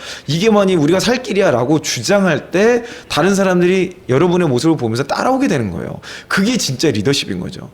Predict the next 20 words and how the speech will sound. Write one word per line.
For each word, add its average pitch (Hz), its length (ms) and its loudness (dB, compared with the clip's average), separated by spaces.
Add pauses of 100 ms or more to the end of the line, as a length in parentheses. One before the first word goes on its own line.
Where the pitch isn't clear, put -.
(340)
셀프 233 580 0
동기부여가 139 840 0
가장 - 380 0
먼저 156 220 0
일어나야 107 400 -2
됩니다. 64 380 -12 (200)
이 175 120 -2
모티베이션이라는 170 800 2
게 139 260 -2 (280)
나 147 160 0
스스로를 202 540 -2
동기부여하는 139 580 -2
연습이 120 340 -2
돼야 95 200 -4
돼요. 62 260 -10 (120)
자, 165 80 0
이게 170 220 2
안 143 140 2
되는 170 240 2
사람들 143 520 0